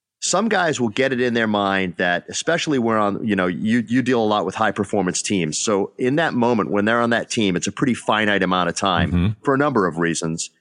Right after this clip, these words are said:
Speaker 1: Um, one is that people can't sustain it for that long, but also because of career progression and so on. Um, but I was always tell them, Look, take risks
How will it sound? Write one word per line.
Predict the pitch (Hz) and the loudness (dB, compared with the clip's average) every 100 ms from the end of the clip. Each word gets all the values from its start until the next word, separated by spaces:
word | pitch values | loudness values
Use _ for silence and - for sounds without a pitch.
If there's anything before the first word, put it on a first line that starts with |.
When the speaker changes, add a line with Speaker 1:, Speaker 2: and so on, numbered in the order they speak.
| _ _ | _ _
Speaker 1:
Um, | 98 92 90 | -2 0 0
one | 90 113 110 | 0 2 2
is | 101 | 2
that | 98 - | 0 0
people | 117 101 | 0 0
can't | 107 95 | 0 -2
sustain | 92 - 104 98 | -2 0 0 0
it | - | -2
for | 95 | -2
that | 87 95 90 | 0 0 0
long, | 101 101 95 | 0 0 0
but | 101 | 0
also | 107 101 | 0 0
because | 92 98 85 | -2 -2 -4
of | - | -4
career | 95 101 | -2 0
progression | 98 92 95 90 92 | -2 -2 -2 0 -2
and | 82 | -2
so | - 101 | -2 -2
on. | 90 80 73 _ _ - _ _ | 0 -2 -6 _ _ -20 _ _
Um, | 104 98 92 87 - _ _ _ _ _ _ - _ _ _ | 0 0 0 -2 -6 _ _ _ _ _ _ -20 _ _ _
but | 113 | 0
I | 127 170 | 2 2
was | 160 - | 0 0
always | 143 131 | 2 2
tell | - 143 | 2 2
them, | 101 | 2
Look, | 139 120 - | 2 -2 -2
take | 170 202 | -2 -2
risks | 123 147 156 - - | 0 0 0 -2 -4